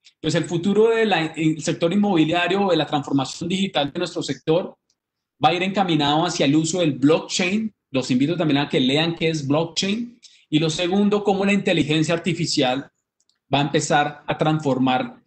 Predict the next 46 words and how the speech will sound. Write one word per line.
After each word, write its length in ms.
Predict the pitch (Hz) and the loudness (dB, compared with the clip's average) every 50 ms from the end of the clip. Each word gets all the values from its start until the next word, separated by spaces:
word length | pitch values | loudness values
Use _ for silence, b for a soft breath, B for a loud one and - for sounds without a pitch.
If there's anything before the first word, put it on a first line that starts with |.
| _ _ _ | _ _ _
la 200 | 143 143 151 147 | 0 0 0 0
gestión 680 | - 151 135 - - - - 151 156 160 165 170 165 - | 0 -2 -4 -4 -6 -4 -2 0 0 2 0 -2 -4 -4
y 160 | 156 135 139 | -6 -4 -4
compra 500 | - - 151 147 151 - 156 156 160 156 | -2 -2 -2 -2 -2 -2 -2 -2 -2 -2
y 80 | - 139 | -2 -2
renta 400 | 123 127 139 139 139 135 160 147 | 0 0 0 0 0 0 0 0
de 60 | 143 | 2
vivienda 480 | 143 139 131 123 123 123 123 123 123 135 | 2 2 4 4 2 2 2 0 0 0
en 40 | 139 | -2
los 100 | 135 - | -4 -2
próximos 520 | - 120 117 117 - 127 123 123 117 - | -4 -4 -4 -2 0 0 0 0 -2 -4
años. 400 | 110 110 107 104 - - - _ _ _ _ _ _ _ _ _ _ _ _ _ _ _ | -6 -6 -8 -10 -14 -18 -20 _ _ _ _ _ _ _ _ _ _ _ _ _ _ _
Los 220 | - 147 160 156 165 | 0 0 2 2 2
invito 300 | 170 170 170 170 170 208 | 2 2 2 2 2 2
a 60 | 196 | 2
ir 80 | 196 202 | 4 2
a 80 | 180 | 2
YouTube, 480 | 160 202 214 208 - 202 220 226 - - - | 2 0 0 0 2 0 0 0 -2 -6 -4
a 100 | 139 143 | -2 0
nuestro, 460 | 147 143 139 - - 143 143 135 131 | 0 -2 -2 -4 -2 -2 -2 -2 -2
a 60 | 147 | -2
nuestro 280 | 147 143 135 - 156 147 | -2 -2 -2 -2 -2 0
canal 260 | - 143 139 143 143 | 0 0 0 2 0
de 100 | 170 175 | 0 -2
Triari, 580 | 170 - 175 175 165 156 160 - - B B B B B _ | 0 0 2 2 2 2 2 0 0 B B B B B _
donde 560 | - 147 160 160 156 156 156 156 - - - _ | 0 2 2 4 4 4 2 2 0 -8 -16 _
explico 840 | - 165 156 - - 202 214 220 214 - 226 220 226 226 - - - | -2 -2 -2 2 2 2 2 2 2 4 4 4 4 2 -4 -10 -6
si 440 | - - 208 196 190 196 170 - - - | -2 0 0 0 0 0 -4 -6 -4 -2
los 200 | 175 180 185 - | -2 0 0 0
agentes 520 | 185 170 - 190 196 202 196 220 214 196 | 0 0 0 0 0 2 2 2 4 4
inmobiliarios 720 | 202 202 202 190 180 165 156 151 156 160 160 160 180 170 175 | 4 4 4 4 4 4 4 4 4 4 2 2 0 0 0
van 140 | 175 185 | 0 0
a 60 | 190 185 | 0 0
desaparecer 720 | 175 - 180 165 - 156 143 139 139 139 165 160 160 170 | 0 0 -2 0 2 0 2 2 2 2 2 2 2 2
o 60 | 170 | 2
no. 340 | 185 196 180 - - - _ _ _ _ b b b b _ | 0 0 -2 -2 -6 -14 _ _ _ _ b b b b _
Los 160 | - 147 139 151 | -2 0 0 2
invito 240 | 151 151 156 190 | 2 2 2 0
a 40 | 196 | 0
que 80 | 196 202 | 2 2
vayan 300 | 160 147 143 170 170 180 | 2 2 2 2 2 2
a 40 | 175 | 0
nuestro 220 | 175 165 - 165 | 0 -2 -2 -2
canal 220 | 143 151 135 143 | 0 0 2 2
de 120 | 143 160 165 | 2 2 2
YouTube 600 | 156 175 170 - - 175 180 180 175 - - | 0 -2 -2 0 0 0 0 0 -4 -10 -16